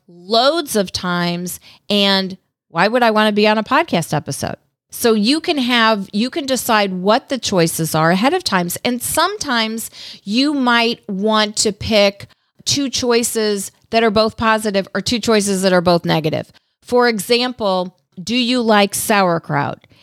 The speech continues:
And then your two choices for the polls are,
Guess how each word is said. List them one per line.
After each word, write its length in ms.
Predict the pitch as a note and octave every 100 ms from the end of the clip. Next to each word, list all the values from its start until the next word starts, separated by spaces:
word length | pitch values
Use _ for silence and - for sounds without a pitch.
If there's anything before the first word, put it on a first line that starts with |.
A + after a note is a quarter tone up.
| - -
And 280 | - G#3 G3+
then 260 | G3 F#3+ F#3
your 300 | F3+ F#3+ G#3
two 240 | G3+ A#3
choices 580 | G3 A3+ G#3+ G#3 G3+ F3+
for 140 | -
the 80 | F#3+
polls 360 | E3+ G#3+ G#3 F#3+
are, 260 | F3 D#3+